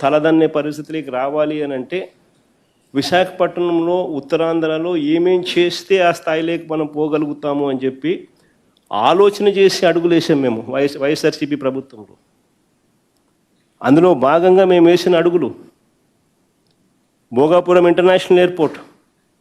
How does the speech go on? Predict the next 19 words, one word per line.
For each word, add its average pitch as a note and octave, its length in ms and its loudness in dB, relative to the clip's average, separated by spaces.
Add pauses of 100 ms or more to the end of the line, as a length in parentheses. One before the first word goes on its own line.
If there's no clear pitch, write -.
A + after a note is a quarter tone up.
(1600)
రెండు E3+ 240 4
వేల F3+ 140 6 (160)
ఏడు F3 180 4
వందల E3+ 240 4
ఎకరాలలో F#3 500 2
చంద్రబాబు F3+ 460 0
నాయుడు E3+ 240 0
హయాంలో F3 320 2 (120)
ఎంత D#3 100 -4 (100)
తెలుసా F3 240 -2
జర-, F3+ 220 -2
అక్విజిషన్ F#3 480 -4
జరిగింది? G#3 380 -2 (1000)
కేవలం G3+ 420 4
మూడు G3 160 4
వందల F#3+ 240 4
డెబ్బై F#3 280 4
ఏడు F3 140 4
ఎకరాలు. F3 320 0